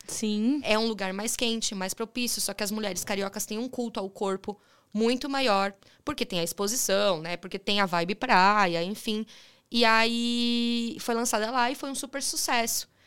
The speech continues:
Speaker 2: E aí, a gente continuou em paralelo falando, "Anvisa, cara, isso aqui não afeta qualquer pessoa que possa ter alergia a,
Speaker 1: A,
Speaker 2: a glúten."
Speaker 1: glúten.
Speaker 2: Seja a pessoa com um caso muito grave, seja uma pessoa com um caso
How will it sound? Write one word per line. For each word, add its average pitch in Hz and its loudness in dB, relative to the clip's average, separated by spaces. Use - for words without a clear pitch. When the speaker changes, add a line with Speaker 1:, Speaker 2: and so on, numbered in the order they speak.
Speaker 2:
E 240 4
aí, 233 6
a 262 4
gente 262 0
continuou 277 0
em 330 -6
paralelo 233 -2
falando, 247 2
"Anvisa, 247 2
cara, 160 -6
isso - -2
aqui 240 -4
não 240 -2
afeta 254 -6
qualquer 254 -4
pessoa 226 -4
que 254 -8
possa 208 -2
ter 214 -4
alergia 233 -2
a, 208 2
Speaker 1:
A, - -2
Speaker 2:
a 220 6
glúten." 226 4
Speaker 1:
glúten. - -2
Speaker 2:
Seja 233 2
a - -10
pessoa 240 -2
com 226 -6
um 214 -8
caso 196 -4
muito 247 0
grave, 202 2
seja 247 -4
uma 247 -4
pessoa 247 -6
com 262 -8
um 254 -10
caso 240 -6